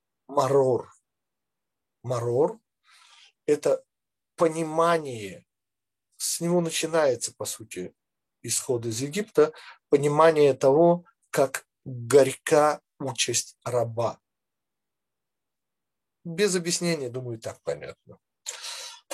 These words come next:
Двойственность — совершенно необходимая вещь, да,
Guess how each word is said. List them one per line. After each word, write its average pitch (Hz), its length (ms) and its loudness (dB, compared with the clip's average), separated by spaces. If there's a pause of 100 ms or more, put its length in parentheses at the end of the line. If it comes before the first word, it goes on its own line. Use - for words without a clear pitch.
(180)
Двойственность — 147 1120 4 (160)
совершенно 143 380 2
необходимая 127 640 2
вещь, 117 520 0
да, - 240 2